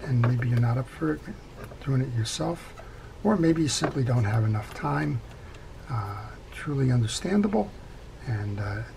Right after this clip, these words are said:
if you send a note to my email, let me know what kind of reel you have, and I'll be happy to provide you with the service, uh, information. Well, we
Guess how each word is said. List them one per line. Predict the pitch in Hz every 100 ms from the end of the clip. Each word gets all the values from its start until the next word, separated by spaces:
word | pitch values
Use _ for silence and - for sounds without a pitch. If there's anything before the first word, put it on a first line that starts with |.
| -
if | 113 -
you | 113 107
send | - - 131
a | 120
note | 123 127
to | -
my | 120 110 117
email, | 143 139 147 151 - - - - - -
let | 143
me | 143
know | 147
what | 143 123
kind | 143 139
of | 123
reel | 147 156
you | 147
have, | 123 151 156 139 127 - - - -
and | 123
I'll | 117
be | 117
happy | 117 127 -
to | 127
provide | - 117 117 113
you | 110 117
with | 123 120
the | -
service, | - 127 113 110 - - - - - - - - -
uh, | 127 113 143
information. | 113 123 101 90 - - - -
Well, | 127
we | 113